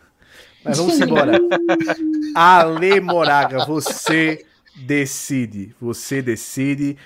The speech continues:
Speaker 1: porque está tudo empatado, tá ali bom, entre bom e Excelsior. O que é que você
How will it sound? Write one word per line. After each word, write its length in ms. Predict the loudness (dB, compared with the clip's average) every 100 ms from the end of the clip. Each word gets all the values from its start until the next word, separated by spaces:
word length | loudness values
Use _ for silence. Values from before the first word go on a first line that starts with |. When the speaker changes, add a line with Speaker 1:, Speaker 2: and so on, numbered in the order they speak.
| _
Speaker 1:
porque 240 | -12 -8 -8
está 240 | -4 -4
tudo 160 | -4 -8
empatado, 720 | -4 -4 -2 -2 0 0 -4
tá 180 | -2 -2
ali 140 | -2
bom, 600 | -6 -4 -2 -2 -4 -6
entre 240 | -8 -8 -10
bom 240 | -6 -6
e 120 | -4
Excelsior. 680 | -4 -6 -8 -6 -6 -6 -10
O 40 | -10
que 100 | -12
é 20 |
que 80 | -14
você 120 | -14